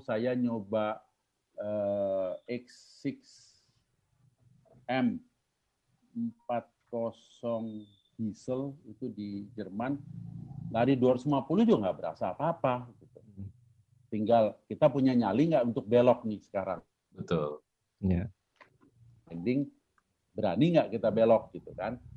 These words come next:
Speaker 2: Hmm.
Speaker 1: Eh, apa kita perlu lepas gas dikit, apa kita perlu imbangin dengan rem dikit, itu, itu masalah, eh, bukan soal berani ya. Lama-lama,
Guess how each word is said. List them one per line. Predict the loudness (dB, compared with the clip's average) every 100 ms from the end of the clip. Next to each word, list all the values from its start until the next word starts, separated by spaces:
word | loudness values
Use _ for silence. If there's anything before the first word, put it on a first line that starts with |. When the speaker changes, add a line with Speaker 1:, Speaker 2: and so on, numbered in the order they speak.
| 0
Speaker 2:
Hmm. | 2 4 2 0
Speaker 1:
Eh, | 2 4 4 2 -2 -6 -10
apa | -6 -6
kita | -2 -4
perlu | -4 -4 -4 -6 -10
lepas | -10 -6 -4 -6
gas | -6 -6 -6
dikit, | -12 -6 -2 -2 -2
apa | -8 -8
kita | -10 -4 -4
perlu | -4 -6 -6
imbangin | -6 -6 -6 -4 -6
dengan | -6 -6 -4
rem | -4 -6
dikit, | -10 -4 -4 -6
itu, | -4 -2 -2 -6 _ _
itu | -6 0
masalah, | 2 2 2 0 -2 -10 _ _ _ _
eh, | -6 -2 0 0 -4 -6
bukan | -2 -2
soal | -2 -6 -8
berani | -8 -8 -8 -10
ya. |
Lama-lama, | -10 -8 -4 -2 -2